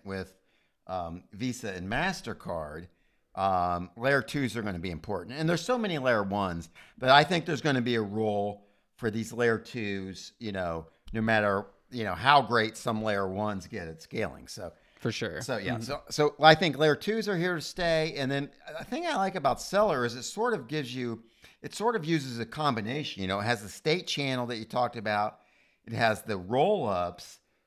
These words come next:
Speaker 1: that we talked about. So it's sort of, like, not putting all of its eggs in one basket. Like we've talked about before with some of the others,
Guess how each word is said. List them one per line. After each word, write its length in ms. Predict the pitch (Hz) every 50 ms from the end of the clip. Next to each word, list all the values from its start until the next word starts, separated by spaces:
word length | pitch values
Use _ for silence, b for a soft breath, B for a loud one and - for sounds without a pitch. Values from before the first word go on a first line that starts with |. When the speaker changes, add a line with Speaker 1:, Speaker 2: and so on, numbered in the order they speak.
| _ -
Speaker 1:
that 80 | 110
we 100 | 107 104
talked 340 | - - 139 113 107 104 -
about. 300 | 113 101 98 98 104 -
So 180 | - - 123 135
it's 240 | 147 175 196 196 -
sort 300 | - - 214 214 196 156
of, 80 | 123
like, 260 | 131 135 127 113 - 123
not 240 | 123 123 127 -
putting 300 | - 160 147 131 123 117
all 200 | 117 117 120 117
of 60 | 113 104
its 160 | 98 - -
eggs 260 | 120 113 113 95 95
in 140 | 101 95 95
one 180 | 98 98 95
basket. 440 | 85 98 113 139 156 - - - - -
Like 160 | 117 131 - -
we've 120 | 139 -
talked 260 | - 254 294 302 -
about 200 | 277 269 233 220
before 320 | 214 - - - 208 214 202
with 100 | 214 -
some 180 | - 151 135
of 60 | 113 95
the 120 | 233 233 151
others, 360 | 180 151 107 82 80 80 -